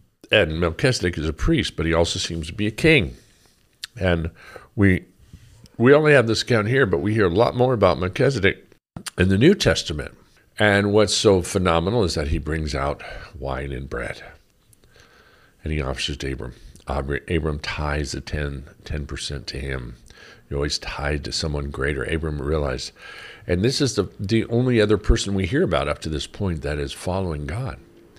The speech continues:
Abraham seems to be drawn out and brought to Yahweh. And then he realizes that this man is a priest of Yahweh. And, uh, were there others he encountered along the way? Mm, probably, maybe, but we're not told he did.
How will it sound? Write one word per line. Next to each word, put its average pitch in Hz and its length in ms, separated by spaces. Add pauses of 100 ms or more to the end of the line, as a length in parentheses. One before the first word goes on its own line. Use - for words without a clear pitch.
(460)
Abraham 127 400
seems 101 260
to - 80
be 87 100
drawn 82 380
out 92 420
and 82 280
brought 85 360
to 113 340
Yahweh. 65 500 (440)
And 90 140
then 101 80
he 104 60
realizes 92 680
that - 280
this 90 400
man 73 220
is 71 160
a 67 60
priest - 760
of 78 200
Yahweh. 60 480 (1000)
And, 62 280
uh, 62 240
were 80 220
there 76 200
others 95 300
he 104 140
encountered 90 500
along 90 240
the 87 80
way? 131 280
Mm, 65 680
probably, 120 480
maybe, 113 320
but 82 180
we're 78 100
not 87 200
told 110 360
he 73 160
did. 69 320